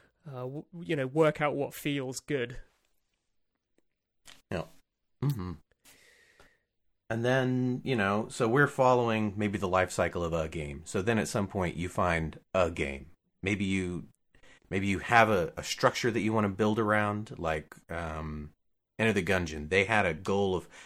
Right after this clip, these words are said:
Speaker 2: how they wanted that game to be experienced, and then they built the game around what they wanted people to experience. Also, it was built off of a pun. Um,
Speaker 1: <laughs> Yeah.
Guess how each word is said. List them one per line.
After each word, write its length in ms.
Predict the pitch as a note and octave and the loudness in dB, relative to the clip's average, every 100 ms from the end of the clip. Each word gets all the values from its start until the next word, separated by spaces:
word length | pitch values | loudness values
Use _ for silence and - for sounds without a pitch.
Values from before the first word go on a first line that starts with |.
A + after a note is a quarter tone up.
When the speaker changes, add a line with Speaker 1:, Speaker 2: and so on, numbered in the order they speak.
| - | 4
Speaker 2:
how 200 | A#2 A2 | 10 10
they 160 | G#2 | 8
wanted 280 | F#2+ F#2 F2 | 4 2 2
that 160 | E2+ D#2+ | 2 2
game 200 | F2+ E2 | 0 -2
to 60 | D#2 | -4
be 140 | E2 | -4
experienced, 760 | D2+ - C#3 C3 F#2 D#2 - - - - | -6 -4 0 2 2 0 -6 -16 -20 -8
and 100 | G2 | -2
then 80 | F#2 | 0
they 120 | E2+ | 0
built 360 | D#2+ D#2 G#2 - | 0 2 2 2
the 80 | E2 | -2
game 540 | E2+ F2 E2+ D#2+ D2 - _ _ - | 0 2 2 -2 -6 -14 _ _ -8
around 720 | D#2+ D#2+ E2+ E2+ D#2+ D2+ D2 - _ _ | -4 2 4 4 4 2 -4 -10 _ _
what 300 | - F2+ D2+ | 0 2 2
they 120 | E2+ E2 | 2 2
wanted 340 | D#2+ D#2 D2 | 2 -2 -4
people 220 | - D#2 D#2 | -8 -6 -6
to 140 | D#2+ | -6
experience. 460 | C#2+ - E2 D#2+ B2 | -8 -8 -8 -2 2
Also, 180 | B2+ | 2
it 40 | - | 2
was 100 | F#2 | 0
built 200 | F2+ D#2+ | -2 -2
off 140 | D#2 | -4
of 100 | E2 | -4
a 20 | D#2 | -10
pun. 260 | - D#2+ - - - - - - - _ | -10 -10 -12 -20 -20 -20 -20 -20 -20 _
Um, 520 | G2+ G2 F#2 E2+ E3+ D#3+ | 2 4 6 6 4 4
Speaker 1:
<laughs> 20 | |
Yeah. 240 | D#3+ D3 | -2 -4